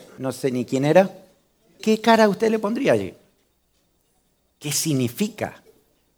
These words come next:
para nosotros padre? Podemos tener muchas definiciones dentro de nosotros. Ahora, esto es muy importante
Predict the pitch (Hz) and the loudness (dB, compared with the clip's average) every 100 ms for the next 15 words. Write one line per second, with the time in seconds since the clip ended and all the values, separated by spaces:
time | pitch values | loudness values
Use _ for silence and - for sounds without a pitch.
0 | - 131 131 131 - - 160 208 139 92 | 0 2 2 0 -4 -4 2 6 6 4
1 | - - _ _ - 175 220 208 214 208 | -6 -20 _ _ 4 8 8 6 4 2
2 | 202 214 202 196 190 185 165 196 175 120 | 2 2 4 4 4 2 4 4 4 0
3 | - - _ _ _ _ - 143 147 139 | -4 -18 _ _ _ _ -6 2 8 8
4 | 127 120 175 180 123 120 - _ _ _ | 6 4 4 6 4 2 -4 _ _ _
5 | _ _ _ _ _ _ _ - 247 247 | _ _ _ _ _ _ _ 6 8 10
6 | 247 240 254 247 208 180 220 208 180 151 | 8 6 6 4 2 4 8 8 8 6
7 | 151 147 | 4 2